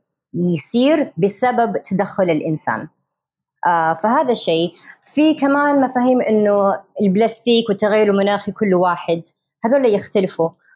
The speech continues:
آه، فبلاستيك صحيح بيسبب مشكلة كبيرة في التلوث، آه، في الإيكو سيستمز اللي قاعدين نتكلم عنها، بيأثر الإيكو سيستمز وبيكون لها يعني ripple effect أو سلسلة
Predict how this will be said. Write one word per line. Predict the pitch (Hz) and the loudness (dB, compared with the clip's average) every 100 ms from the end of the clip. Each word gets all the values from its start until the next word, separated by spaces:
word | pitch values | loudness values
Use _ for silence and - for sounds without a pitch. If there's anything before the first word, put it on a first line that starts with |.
| - | -4
آه، | 180 175 175 175 | -2 0 0 0
فبلاستيك | 175 - 185 175 175 - - _ _ - 185 233 233 277 269 | -4 0 2 4 2 -2 -10 _ _ -8 -2 0 0 0 0
صحيح | - - 226 - 269 - | 0 -2 -2 0 -2 0
بيسبب | 202 208 233 208 190 | -2 0 0 0 0
مشكلة | 214 - 214 196 | -2 -2 0 -2
كبيرة | 196 180 202 196 196 - _ _ _ | -2 0 2 2 0 -8 _ _ _
في | - 196 | -6 -6
التلوث، | 196 202 196 190 190 190 - - - | -2 0 2 2 2 0 -10 -10 -2
آه، | 165 156 151 139 - | 2 2 2 0 -4
في | - | -6
الإيكو | 180 226 - 208 | -2 -2 0 -2
سيستمز | 208 190 190 185 | -2 -2 -2 0
اللي | 175 | 0
قاعدين | 165 170 | 0 0
نتكلم | 190 - 202 185 175 | -2 -2 -2 0 -2
عنها، | 160 190 185 190 180 - _ | -2 0 0 0 -2 -8 _
بيأثر | 165 208 240 254 262 | -4 0 0 0 0
الإيكو | 226 214 247 | 0 0 -2
سيستمز | 233 240 - 240 180 | -2 -2 0 0 -2
وبيكون | - - | -4 -2
لها | 220 202 202 190 | 0 0 0 0
يعني | 170 165 165 156 - | 0 0 0 0 -2
ripple | 185 226 247 220 165 | -2 -2 0 0 0
effect | 185 202 202 - | 0 -4 -4 -4
أو | 180 | -2
سلسلة | 180 - 202 - 185 | 0 -2 -2 -2 -2